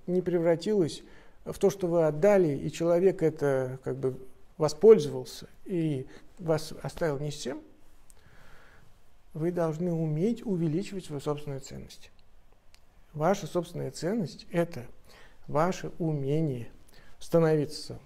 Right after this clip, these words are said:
больше, круче, ярче, эффективнее, э, э, э, в, ну, в целом ряде аспектов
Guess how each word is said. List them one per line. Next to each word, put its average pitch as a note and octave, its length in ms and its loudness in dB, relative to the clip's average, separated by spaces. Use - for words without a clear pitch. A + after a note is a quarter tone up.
больше, A3 800 4
круче, G#3 720 2
ярче, F3+ 800 0
эффективнее, G3 840 -2
э, - 80 -10
э, C#3 880 -4
э, C#3 680 -8
в, - 240 -14
ну, G3 120 4
в - 220 -8
целом G#3 520 8
ряде E3 380 2
аспектов F3+ 560 -4